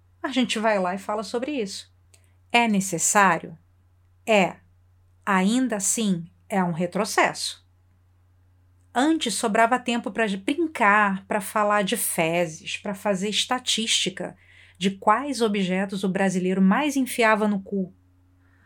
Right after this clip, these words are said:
Hoje, não, hoje a gente tem que falar o básico.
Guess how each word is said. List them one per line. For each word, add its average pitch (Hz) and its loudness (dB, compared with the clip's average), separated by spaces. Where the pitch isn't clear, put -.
Hoje, 262 2
não, 480 2
hoje 381 4
a - 8
gente 381 -4
tem 392 -4
que - -6
falar 349 6
o 349 0
básico. 285 6